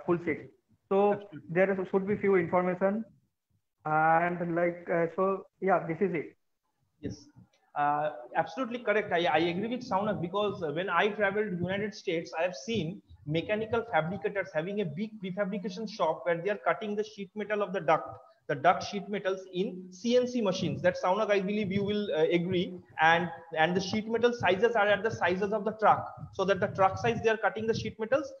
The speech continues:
Speaker 2: they are loading in the truck and they are taking it to construction site.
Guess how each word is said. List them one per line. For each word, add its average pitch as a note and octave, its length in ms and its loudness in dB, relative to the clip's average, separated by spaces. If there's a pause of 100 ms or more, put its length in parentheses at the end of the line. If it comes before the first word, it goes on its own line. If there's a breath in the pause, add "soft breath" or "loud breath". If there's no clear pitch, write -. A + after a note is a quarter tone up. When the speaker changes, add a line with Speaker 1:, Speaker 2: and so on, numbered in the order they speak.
(200 loud breath)
Speaker 2:
they F#3+ 60 6
are F#3 140 2
loading A3+ 220 6
in A3+ 80 0
the A#3 160 0
truck C#4 220 2
and G3 120 -6
they G#3 60 0
are G#3 100 -6
taking G3 240 -2
it G3+ 80 -8
to A#3+ 60 -10
construction F3+ 480 -8
site. B2+ 240 -6